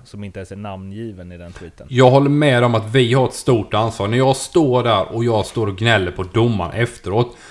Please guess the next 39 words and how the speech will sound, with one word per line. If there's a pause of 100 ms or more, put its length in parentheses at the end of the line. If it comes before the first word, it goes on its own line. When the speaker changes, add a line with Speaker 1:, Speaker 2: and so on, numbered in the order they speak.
(140)
Speaker 2:
så
är
det
egentligen
ett
bevis
på
att
jag
f-, (380)
har
i-,
inte
tillräckligt
bra
koll
på
vad
som
har
hänt
taktiskt
för
att
kunna
ge
en
redogörelse (300)
utifrån
varför
blev
det
så
här,
varför
blev
det
så,
va?